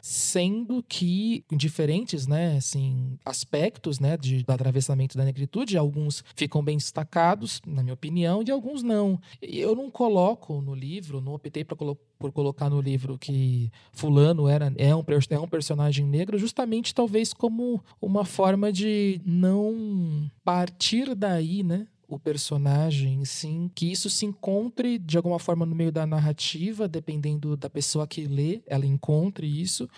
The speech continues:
ou não encontre também, e isso também faz parte, né, da, da provocação, da arte e tal. Eu vejo, mas eu não, mas ao mesmo tempo eu também não defino, sabe? Essa é mais uma minha forma mesmo, minha proposta pra isso,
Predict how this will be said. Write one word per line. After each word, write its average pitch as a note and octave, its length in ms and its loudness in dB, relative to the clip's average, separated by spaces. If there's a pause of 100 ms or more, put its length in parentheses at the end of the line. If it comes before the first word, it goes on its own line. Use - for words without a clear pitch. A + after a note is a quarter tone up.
ou F#3 180 2
não G#3 160 2
encontre A3 480 0
também, E3 640 -2
e F3+ 160 -2
isso F3+ 220 -4
também F#3+ 260 -2
faz G3+ 240 -6
parte, D#3 420 -2
né, C#3+ 220 0
da, C3+ 260 0
da C3+ 140 -8
provocação, C3+ 720 -4
da B2+ 120 -2
arte C3 260 -2
e - 40 -20
tal. B2 180 -8 (300)
Eu A#3+ 180 2
vejo, A#3+ 400 -2
mas B3+ 180 0
eu B3 100 0
não, B3 500 -4
mas G3 180 0
ao G#3 60 0
mesmo G#3 240 -2
tempo G#3 240 -4
eu G#3+ 40 0
também G3 300 -2
não F#3+ 160 2
defino, D#3 640 -2
sabe? F3 420 -4 (140)
Essa B2+ 260 0
é D3+ 40 0
mais D3+ 280 0
uma D#3+ 240 -2 (160)
minha D3 200 0
forma C#3+ 360 4
mesmo, C3 240 2
minha C#3 120 -6
proposta C3 600 -2
pra D3 220 -2
isso, D3+ 480 -2